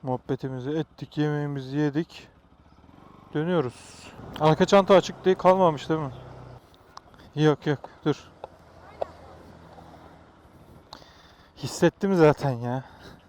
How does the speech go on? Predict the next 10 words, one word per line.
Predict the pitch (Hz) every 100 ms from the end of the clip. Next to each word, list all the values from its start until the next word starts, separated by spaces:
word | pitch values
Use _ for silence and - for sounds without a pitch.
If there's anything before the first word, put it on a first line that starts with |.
| _ _ _ - -
Yapacak | 151 156 - 196 180
bir | 185
şey | 233
yok, | 240 175
rotamız | 180 196 196 214
öyle. | 220 202 151 131 - - - - - - -
Her | 170 214
türlü | - 247 240
gideceğiz | 220 - 247 208
oraya. | 185 143 123